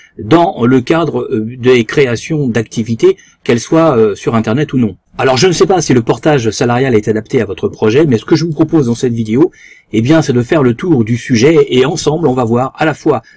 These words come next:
les avantages et les inconvénients du portage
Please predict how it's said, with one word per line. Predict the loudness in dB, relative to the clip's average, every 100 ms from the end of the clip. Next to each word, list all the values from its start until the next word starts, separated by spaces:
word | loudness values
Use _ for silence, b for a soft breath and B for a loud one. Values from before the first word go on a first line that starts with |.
| b -6
les | -2 0
avantages | 2 0 0 -2 -2 -4
et | -2
les | 2 2 0 -4 -2
inconvénients | -2 0 0 2 2 -2 b b _
du | -2 -2
portage | -2 -2 0 2 0